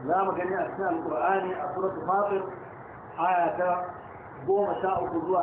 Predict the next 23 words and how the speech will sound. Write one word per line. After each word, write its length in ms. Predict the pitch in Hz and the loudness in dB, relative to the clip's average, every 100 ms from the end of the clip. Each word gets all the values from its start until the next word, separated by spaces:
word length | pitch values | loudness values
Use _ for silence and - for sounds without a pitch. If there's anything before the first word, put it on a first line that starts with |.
| 156 | 2
ta 60 | 160 | 0
sha 100 | 170 135 | 0 0
hudu, 300 | 196 240 247 - - - - - - | 2 0 0 -4 -10 -14 -14 -10 -4
faɗin 240 | 180 175 | -2 0
Allah 240 | 175 175 160 | 0 2 2
tabaraka 400 | 151 165 175 165 160 | 2 2 2 2 0
wa 100 | 160 | 0
ta'ala, 460 | 156 175 202 208 208 - - - - - 139 | 0 2 4 4 2 -2 -8 -12 -14 -14 0
"يولج 320 | 160 165 196 | 2 2 2
الليل 380 | 185 165 190 180 | 2 4 4 2
في 120 | 170 | 0
النهار 580 | 165 165 151 180 226 233 220 220 - - - - 143 | -2 -2 2 4 4 4 0 -4 -10 -14 -16 -12 -2
ويولج 480 | 156 208 214 214 196 | 0 2 0 0 -2
النهار 480 | 170 165 175 196 185 170 | 0 2 4 4 2 0
في 60 | |
الليل 600 | 165 156 196 269 269 254 - - - - - - | 0 2 4 4 4 2 -2 -8 -10 -14 -16 -2
وسخر 440 | 165 - 254 226 240 | 0 2 2 2 2
الشمس 360 | 214 233 233 214 | 2 2 0 2
والقمر 520 | 202 190 202 208 180 - - - - - - | 2 2 2 2 2 -2 -8 -12 -14 -14 -2
كل 300 | 233 302 269 285 370 233 - - - - - - 855 855 855 855 855 855 855 855 855 855 855 | 2 4 4 4 2 -2 -6 -12 -14 -14 -14 -14 -12 -10 -8 -6 -2 0 0 2 2 2 4
يجري 400 | 226 214 202 208 | 2 2 2 4
لأجل 400 | 202 185 190 185 | 2 2 2 0
مسمى 540 | 170 170 185 175 170 | -2 -2 0 0 2